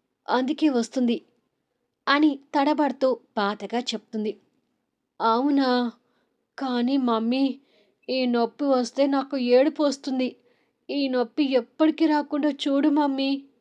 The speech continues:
అంటూ కన్నీళ్లు పెట్టుకుంటూ చెప్తాడు. కొడుకు కన్నీళ్లు చూసి తట్టుకోలేని స్పందన బాబుని హత్తుకొని, ఎంత త్వరగా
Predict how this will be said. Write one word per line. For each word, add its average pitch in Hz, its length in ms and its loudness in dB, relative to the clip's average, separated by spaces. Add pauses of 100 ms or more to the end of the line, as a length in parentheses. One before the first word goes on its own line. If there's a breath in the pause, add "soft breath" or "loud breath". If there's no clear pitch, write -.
(760)
అంటూ 269 280 0 (200)
కన్నీళ్లు 277 440 2
పెట్టుకుంటూ 214 540 -4 (120)
చెప్తాడు. 208 500 -6 (1500)
కొడుకు 311 340 2
కన్నీళ్లు 262 500 0
చూసి 240 360 -4 (220)
తట్టుకోలేని 262 600 -2
స్పందన 226 460 -4 (320)
బాబుని 220 420 -2
హత్తుకొని, 214 560 -4 (1160)
ఎంత 226 320 -2
త్వరగా 214 480 0